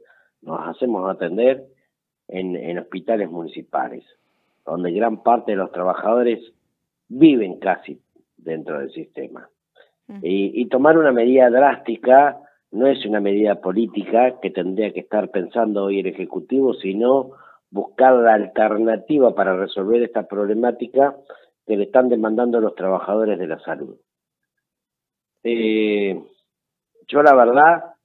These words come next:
Speaker 1: eh, lamento que hoy los funcionarios se pongan en esa postura, que no vas a trabajar, te voy a descontar.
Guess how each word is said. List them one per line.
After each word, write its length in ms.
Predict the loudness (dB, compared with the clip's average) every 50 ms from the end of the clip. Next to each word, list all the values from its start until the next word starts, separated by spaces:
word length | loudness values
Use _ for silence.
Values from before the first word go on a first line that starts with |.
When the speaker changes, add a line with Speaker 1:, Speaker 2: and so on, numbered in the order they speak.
| _ _ _ _ _
Speaker 1:
eh, 720 | -8 -4 -2 -2 0 0 -2 -2 -4 -4 -4 -6 -6 -6 -8 -10 -14 -10
lamento 540 | -6 -4 -2 0 0 0 4 4 4 2 4
que 160 | 2 0 2
hoy 500 | 4 6 6 8 8 8 8 6 4 -2 _ -8
los 200 | -8 -8 -8 -8
funcionarios 640 | -10 -12 -10 -8 -8 -6 -4 -2 -2 -2 -2 -4
se 80 | -8 -12
pongan 420 | -8 _ -6 -4 -4 -4 -4 -4
en 160 | -4 -6 -6
esa 200 | -6 -8 -8 -10
postura, 640 | -10 -10 -12 -8 _ 2 4 6 6 4 4 0 -6 _ _ _ _ _ _ _ _ _ _ _ _ _ -6
que 100 | -4 0
no 120 | 2 4
vas 200 | 4 4 4 4
a 40 | 2
trabajar, 440 | 2 0 0 0 2 0 0 0 0
te 80 | 0
voy 160 | 2 2 2
a 60 | 2 2
descontar. 640 | -2 -4 -6 -8 -10 -8 -4 -4 -4 -4 -4 -8